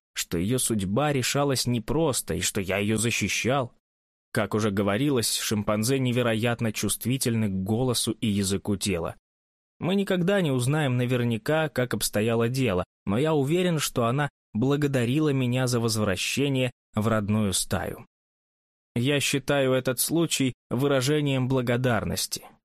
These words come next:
и у нас имеется множество свидетельств подобного поведения.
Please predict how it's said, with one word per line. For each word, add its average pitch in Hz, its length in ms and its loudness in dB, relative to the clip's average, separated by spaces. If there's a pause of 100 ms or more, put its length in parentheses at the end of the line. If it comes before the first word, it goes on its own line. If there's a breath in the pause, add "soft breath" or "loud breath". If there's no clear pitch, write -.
и 98 100 -2
у 117 100 0
нас 190 320 0
имеется 143 420 0
множество 127 640 0
свидетельств 117 840 -2
подобного 104 560 0
поведения. 98 720 -2